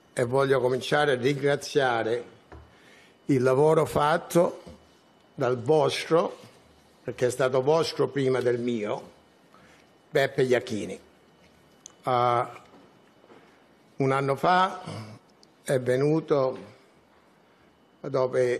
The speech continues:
le prime diciassette partite che abbiamo fatto, e ci ha salvati,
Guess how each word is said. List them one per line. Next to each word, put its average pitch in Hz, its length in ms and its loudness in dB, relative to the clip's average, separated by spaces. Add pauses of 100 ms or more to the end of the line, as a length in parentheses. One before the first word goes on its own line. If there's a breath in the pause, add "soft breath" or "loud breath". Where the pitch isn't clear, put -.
(520)
le 117 160 0
prime 135 520 -2
diciassette 127 720 -2
partite 160 880 -2
che - 140 -4
abbiamo 117 320 0
fatto, 170 720 -4 (880 soft breath)
e 131 220 0
ci - 140 -6
ha 123 120 0
salvati, 180 800 -2